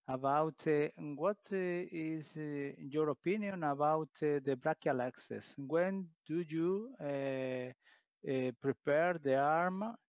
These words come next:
in order to get a, a brachial access from above? Uh, because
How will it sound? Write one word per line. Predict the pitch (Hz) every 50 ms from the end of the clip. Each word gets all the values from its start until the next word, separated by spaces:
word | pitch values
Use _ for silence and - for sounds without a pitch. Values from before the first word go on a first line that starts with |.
| _ -
in | 147 139 139 139
order | 143 147 143 139 143 139 127 -
to | 135 120
get | 139 143 143 135
a, | 135 131 131 131 127 - - 127 123 123 120
a | 120
brachial | 120 135 147 143 - - 127 120 120
access | 123 123 - - 135 127 117 -
from | - - - 127 123 120 117
above? | 117 113 113 - 135 131 139 151 151 - _ _ _ _ _ _ _ _ _ _ _ _ _ _ -
Uh, | 131 120 120 120 120 123 - - - -
because | 113 110 - - 131 131 -